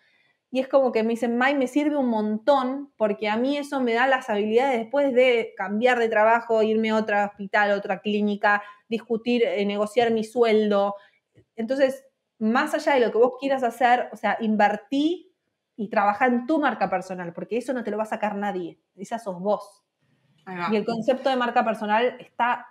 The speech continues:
Speaker 1: buenísimo, es como desarrollalo, si necesitas armarte un Instagram de,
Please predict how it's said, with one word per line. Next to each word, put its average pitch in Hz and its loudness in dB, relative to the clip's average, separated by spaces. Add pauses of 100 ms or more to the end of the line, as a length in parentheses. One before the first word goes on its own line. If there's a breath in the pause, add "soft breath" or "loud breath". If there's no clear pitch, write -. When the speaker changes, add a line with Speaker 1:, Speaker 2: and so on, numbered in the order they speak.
Speaker 1:
buenísimo, 185 -4
es 175 -14
como 190 -2
desarrollalo, 185 0 (200 loud breath)
si 196 -6
necesitas 196 -6
armarte 202 -4
un 180 -10
Instagram 185 -2
de, 170 -4